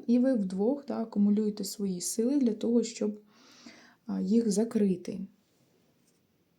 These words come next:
Ось, це пов'язано з сім'єю, з родиною, або ж з тим, щоб побудувати родину.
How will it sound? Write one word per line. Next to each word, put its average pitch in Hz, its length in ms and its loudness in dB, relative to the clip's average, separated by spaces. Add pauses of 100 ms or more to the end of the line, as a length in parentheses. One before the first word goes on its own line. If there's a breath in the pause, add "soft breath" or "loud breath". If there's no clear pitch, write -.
(720)
Ось, 185 260 -8
це 240 160 0
пов'язано 202 580 2
з 214 300 2
сім'єю, 185 640 0
з 170 80 -6
родиною, 190 680 0 (420 loud breath)
або 214 320 0
ж - 180 -4
з - 80 -8
тим, 269 220 2
щоб - 260 -4
побудувати 202 840 0
родину. 170 600 -8